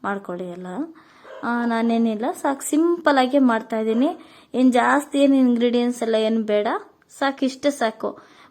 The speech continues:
ಮನೆಯಲ್ಲಿ ಇರೋದ್ರಲ್ಲೇ ಆರಾಮಾಗಿ ಮಾಡ್ಕೊಳ್ಬೋದು. ಇಷ್ಟು ಹುರ್ಕೊಂಡ್ಮೇಲೆ ಇದಕ್ಕೆ ಕಾಯಿ ತುರಿನ ಸೇರಿಸ್ಕೊತಿದ್ದೀನಿ. ಕಾಯಿ ತುರಿನ ಹಾಕ್ಕೊಂಡು ಚೆನ್ನಾಗಿ ಹುರ್ಕೋಬೇಕು, ಚೆನ್ನಾಗಿ ಮಿಕ್ಸ್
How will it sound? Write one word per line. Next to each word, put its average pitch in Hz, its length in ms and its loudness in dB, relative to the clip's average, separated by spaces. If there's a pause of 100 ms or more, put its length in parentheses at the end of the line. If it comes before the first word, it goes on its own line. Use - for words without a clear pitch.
ಮನೆಯಲ್ಲಿ 277 560 6
ಇರೋದ್ರಲ್ಲೇ 262 540 2
ಆರಾಮಾಗಿ 214 460 -2
ಮಾಡ್ಕೊಳ್ಬೋದು. 202 560 -4 (180)
ಇಷ್ಟು 269 200 -6 (100)
ಹುರ್ಕೊಂಡ್ಮೇಲೆ 240 760 2 (640)
ಇದಕ್ಕೆ 262 280 -2 (100)
ಕಾಯಿ 226 240 2
ತುರಿನ 220 300 -2 (320)
ಸೇರಿಸ್ಕೊತಿದ್ದೀನಿ. 196 1000 -8 (600)
ಕಾಯಿ 254 260 -4
ತುರಿನ 247 340 2
ಹಾಕ್ಕೊಂಡು 220 440 -2 (200)
ಚೆನ್ನಾಗಿ 214 400 -2 (300)
ಹುರ್ಕೋಬೇಕು, 208 640 -4 (1120)
ಚೆನ್ನಾಗಿ 294 340 4
ಮಿಕ್ಸ್ - 220 -6